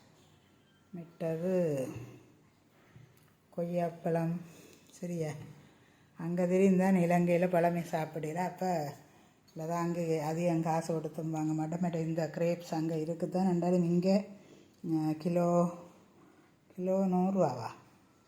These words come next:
ம். ஓ, இது കിലോ ഇരുന്നൂറ് രൂപ. ആ, കി-,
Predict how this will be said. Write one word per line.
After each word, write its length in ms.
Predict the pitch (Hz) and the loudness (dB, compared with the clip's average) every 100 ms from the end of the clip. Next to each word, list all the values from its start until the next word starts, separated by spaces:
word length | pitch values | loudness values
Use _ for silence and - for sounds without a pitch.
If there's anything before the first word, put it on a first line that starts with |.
| _ _ _ - _ _ _ _ _ - | _ _ _ -20 _ _ _ _ _ -12
ம். 300 | 196 226 240 - _ _ _ _ _ _ _ - _ _ _ _ _ _ _ - 185 - _ _ _ _ _ _ _ _ _ _ _ _ | -8 -8 -12 -20 _ _ _ _ _ _ _ -20 _ _ _ _ _ _ _ -18 -18 -18 _ _ _ _ _ _ _ _ _ _ _ _
ஓ, 40 | 190 160 - - | -10 -10 -12 -10
இது 580 | 180 196 220 240 - - - _ _ _ _ _ _ - _ _ _ _ _ 190 | -4 0 0 0 -10 -20 -20 _ _ _ _ _ _ -20 _ _ _ _ _ -4
കിലോ 180 | 185 | -2
ഇരുന്നൂറ് 420 | 185 180 175 165 151 | 0 0 0 0 -2
രൂപ. 80 | 147 147 - - - - _ _ _ _ _ _ _ _ _ _ _ _ _ _ _ _ _ _ _ _ _ - - - | -4 -6 -14 -20 -20 -20 _ _ _ _ _ _ _ _ _ _ _ _ _ _ _ _ _ _ _ _ _ -20 -20 -10
ആ, 300 | 185 170 - | -8 -8 -14
കി-, 180 | 190 - | -16 -16